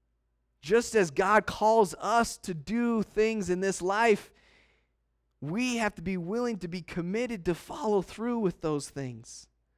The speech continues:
Jesus looked over the temple in verse eleven. As we read that, he, he looks it over and then returns to Bethany, and you wonder, "Well, why was he looking over the temple?"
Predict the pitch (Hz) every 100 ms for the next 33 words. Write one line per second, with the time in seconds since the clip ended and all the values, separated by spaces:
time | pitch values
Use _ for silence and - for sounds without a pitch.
0 | _ _ _ _ _ _ _ 139 190 214
1 | 196 170 156 214 214 202 196 185 170 -
2 | 190 202 185 160 135 _ _ _ 156 160
3 | 156 185 180 175 170 190 185 175 160 165
4 | 156 165 202 202 185 180 175 - - _
5 | - 156 185 175 170 220 226 208 196 196
6 | 214 202 202 185 170 175 180 180 175 170
7 | - 202 214 202 180 156 170 196 - 180
8 | 180 180 160 - - 160 175 175 160 160
9 | 151 170 220 233 214 196 190 170 214 214
10 | 202 202 190 160 - 214 220 156 117